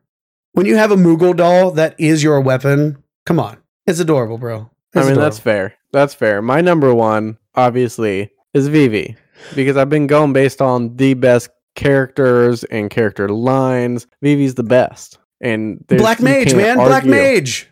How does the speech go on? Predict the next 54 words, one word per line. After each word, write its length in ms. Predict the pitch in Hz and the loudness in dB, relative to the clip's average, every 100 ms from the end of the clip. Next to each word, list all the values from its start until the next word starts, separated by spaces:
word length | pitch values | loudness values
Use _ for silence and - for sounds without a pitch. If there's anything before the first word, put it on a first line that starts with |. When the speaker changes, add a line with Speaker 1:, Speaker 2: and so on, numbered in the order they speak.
| _ - | _ -4
Speaker 1:
We 100 | 220 | 0
both 220 | 208 247 | 2 2
had 160 | 233 226 | 2 4
Black 200 | 233 208 | 2 2
Speaker 2:
Um, 60 | |
Speaker 1:
Mages 400 | 214 190 151 123 | 0 0 0 -2
for 140 | - 170 | -2 -2
number 200 | 160 156 | 0 2
one. 260 | 147 131 127 | 0 0 0
Speaker 2:
we 100 | 139 | 2
love, 420 | 143 135 131 - _ | 4 2 0 -12 _
we 160 | 143 139 | -2 2
love 240 | 135 123 | 2 2
our 100 | 120 | 2
Black 300 | 117 110 - | 2 0 0
Mages 520 | 107 101 95 95 - 285 | -2 -2 -4 -6 -10 -14
in 180 | - 120 | -6 0
Speaker 1:
We 60 | 175 | 0
Speaker 2:
this 120 | 170 | 2
Speaker 1:
love 300 | 175 190 185 | 2 2 0
Speaker 2:
podcast. 240 | 185 190 | -2 -4
Speaker 1:
the 60 | 147 | -4
damage 460 | 160 165 165 139 135 | -2 0 -2 -2 -2
deal, 720 | 156 151 151 147 143 135 135 - | 0 2 0 0 -2 -4 -6 -8
dealing 540 | 127 151 147 143 139 131 | -2 0 0 0 0 0
glass 360 | 135 147 147 | 0 -2 -4
cannons. 640 | - 131 131 127 123 120 - - - _ - | -4 -4 -2 -2 -2 -2 -6 -18 -20 _ -2
Use 320 | 143 202 180 | 0 2 0
your 100 | 175 | 0
Speaker 2:
Hell 100 | 147 | 2
yeah. 20 | 127 | 2
Speaker 1:
magic, 340 | 127 135 131 | 2 -2 -4
blow 300 | 147 147 170 185 | -4 -2 0 0
shit 240 | 175 160 | 0 0
up. 340 | 131 123 - - | 0 -2 -6 -4
I 80 | 139 | -2
love 200 | 170 135 | -2 -4
it. 120 | 113 _ _ | -8 _ _
Speaker 2:
That's, 420 | - 131 123 - - | -2 -2 -2 -8 -10
you 220 | 156 160 | -2 2
know, 160 | 156 131 | 4 4
that, 200 | 131 - | 2 2
that's 240 | 135 - | -2 0
my 100 | 127 | -6
style. 480 | 117 - 113 92 87 | -4 0 0 2 -2
I, 180 | 90 117 | -2 -2
I 220 | 117 113 | 0 0
like, 440 | 120 117 110 _ 127 | 0 -2 -4 _ -8
you 100 | 117 | -4
know, 420 | 110 107 107 104 | -4 -4 -4 -6
run 260 | 123 123 143 | -4 -2 -2
and 180 | 151 135 | -2 0
gun, 500 | 131 127 123 120 117 | 0 0 0 -2 -2
big, 340 | 123 123 | 0 0